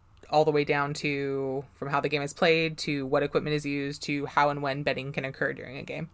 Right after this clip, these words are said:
In games like blackjack, the rules can help create a house advantage. Uh, for example, um, when the player and the dealer both bust or go over twenty-one in blackjack, the player loses. Like, there's,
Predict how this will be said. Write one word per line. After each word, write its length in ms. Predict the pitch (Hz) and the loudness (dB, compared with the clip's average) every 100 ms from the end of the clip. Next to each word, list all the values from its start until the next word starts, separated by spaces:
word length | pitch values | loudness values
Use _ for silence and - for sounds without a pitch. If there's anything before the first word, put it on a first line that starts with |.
| - | -2
In 120 | 180 185 | 2 4
games 260 | 180 175 | 4 4
like 140 | 151 160 | 4 6
blackjack, 440 | 165 175 180 180 | 6 6 4 4
the 80 | 160 | 2
rules 220 | 147 151 | 0 0
can 100 | 165 | -2
help 200 | 151 135 | -2 -2
create 260 | - 139 143 | -2 0 2
a 60 | |
house 220 | 160 175 185 | 4 4 2
advantage. 560 | 185 190 220 240 - - | 0 0 0 -2 -8 -6
Uh, 180 | 147 147 | -2 0
for 140 | 160 156 | 2 0
example, 720 | 151 151 156 151 151 147 160 - - - _ - | 0 0 2 2 4 2 0 -6 -20 -20 _ -6
um, 300 | 160 143 143 | -2 0 0
when 120 | 151 | 0
the 80 | 151 | 0
player 300 | - 156 156 | 4 4 4
and 160 | 151 151 | 2 0
the 40 | |
dealer 240 | 151 151 | 2 2
both 340 | 147 147 139 - | 2 2 0 -6
bust 540 | 151 143 139 - - - - | -2 2 2 0 -6 -8 -4
or 160 | 147 | -2
go 140 | 147 143 | 0 -2
over 160 | 143 | -2
twenty-one 480 | 151 143 151 156 185 - - - - | -2 -2 -2 -2 -2 -6 -20 -20 -6
in 100 | 160 | 0
blackjack, 440 | 160 170 208 208 | 2 4 2 0
the 60 | 185 | 0
player 220 | 208 190 | 4 6
loses. 400 | 180 180 - - - - | 4 0 -4 -12 -14 -2
Like, 160 | 156 156 | 0 4
there's, 320 | 160 - | 2 2